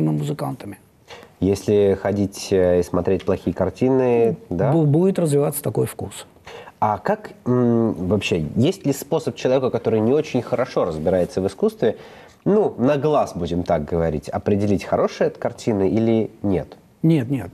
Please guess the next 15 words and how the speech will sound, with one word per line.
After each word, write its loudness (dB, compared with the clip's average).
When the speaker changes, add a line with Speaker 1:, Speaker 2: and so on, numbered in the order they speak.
Speaker 1:
ни 2
в -4
коем 0
случае. 0
Но 2
вы 2
представьте 0
художника, 0
который 2
десятки 0
лет 2
понадобилось 2
оттюниговать 2
себя 2
самого, 2